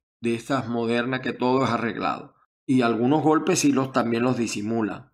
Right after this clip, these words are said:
y algunas caídas. Pero lo cierto es que el interés es montar un show. Claro,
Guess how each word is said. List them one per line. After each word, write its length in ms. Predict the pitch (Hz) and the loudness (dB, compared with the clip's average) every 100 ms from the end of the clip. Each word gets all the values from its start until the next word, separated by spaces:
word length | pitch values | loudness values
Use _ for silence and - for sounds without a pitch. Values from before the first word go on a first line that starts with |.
| - | -6
y 80 | |
algunas 400 | 110 101 107 107 | -4 -4 -4 -6
caídas. 480 | - 98 92 90 - - _ - - | -8 -6 -4 -6 -8 -18 _ -14 -2
Pero 180 | 131 | 2
lo 120 | 127 120 | 2 2
cierto 340 | - 143 143 | 2 2 2
es 80 | 156 | -2
que 120 | 151 | 0
el 80 | 131 | 2
interés 520 | 127 127 131 135 135 | 0 0 2 2 0
es 140 | 139 | 0
montar 480 | 123 123 113 - 127 | 0 -2 -4 0 0
un 240 | 120 113 - | 0 -6 -4
show. 420 | 113 85 90 _ _ _ - | -2 -2 -4 _ _ _ 0
Claro, 260 | 143 113 | 0 0